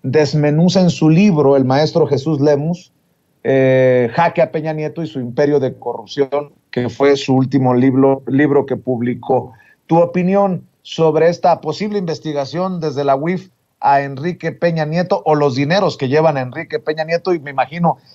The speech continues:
que si realmente investigamos los dineros que llevan a Peña Nieto, eh, estaríamos hablando de muchos otros priistas, y no sé si hasta panistas, de alta envergadura, mi querido, eh, mi querido Gerardo.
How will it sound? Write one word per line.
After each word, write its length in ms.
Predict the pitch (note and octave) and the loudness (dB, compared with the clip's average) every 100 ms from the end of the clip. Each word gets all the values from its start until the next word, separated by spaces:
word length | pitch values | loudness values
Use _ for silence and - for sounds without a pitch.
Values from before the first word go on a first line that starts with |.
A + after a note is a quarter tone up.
| _ | _
que 160 | - C#3+ | -2 -2
si 420 | - D3 C#3 - - | 2 2 2 -2 -2
realmente 540 | C#3 G3 G3 G#3 G3 | 0 2 2 0 -2
investigamos 580 | E3 C#3 D3 E3 F#3 E3 | -2 -2 0 0 2 0
los 120 | C#3 | 0
dineros 320 | C#3+ E3+ E3+ | 0 0 -2
que 100 | D3 | 0
llevan 240 | C#3+ E3+ C#3+ | 0 2 0
a 80 | |
Peña 180 | C3+ B2+ | -4 -4
Nieto, 460 | C#3 E3 G#3 G#3+ - _ _ _ _ - | -2 0 0 0 -4 _ _ _ _ -8
eh, 340 | - B2 B2+ | -4 0 0
estaríamos 460 | B2+ C#3 C#3+ F3 E3+ | 0 0 2 2 2
hablando 300 | C#3+ D#3 F3+ | 2 2 2
de 100 | D3 | 0
muchos 420 | D3 G3 F3 C3+ | 0 -2 -2 0
otros 360 | F3 F3 D3 C3 | 0 2 -2 -2
priistas, 920 | C#3+ C#3+ E3+ - D#3+ C#3+ - - _ _ _ _ | -2 0 -2 0 2 0 -2 -20 _ _ _ _
y 120 | A#2 | -6
no 100 | D#3+ | -2
sé 140 | D3 - | -2 -2
si 80 | |
hasta 220 | - A#2 A#2 | -2 -4 -4
panistas, 640 | A2+ D#3+ - A2 - - _ _ | -2 -2 -2 -6 -6 -14 _ _
de 260 | B2+ C#3+ D3 | 0 4 4
alta 560 | D#3+ F3 F3 - - C#3 | 4 2 0 -2 -2 -2
envergadura, 680 | B2 C3 B2+ B2 D#3 D3 B2 | 0 -2 0 0 0 0 0
mi 180 | B2 | -4
querido, 680 | - C3+ D3+ C#3+ C3 A2+ G2 _ _ _ _ _ _ | -8 -6 -4 -4 -4 -6 -10 _ _ _ _ _ _
eh, 420 | A#2+ B2+ B2+ B2 | -10 -8 -6 -4
mi 120 | D3 | -2
querido 300 | C#3 D#3 E3 | 2 4 4
Gerardo. 460 | C#3 B2+ - - | 2 -2 -4 -10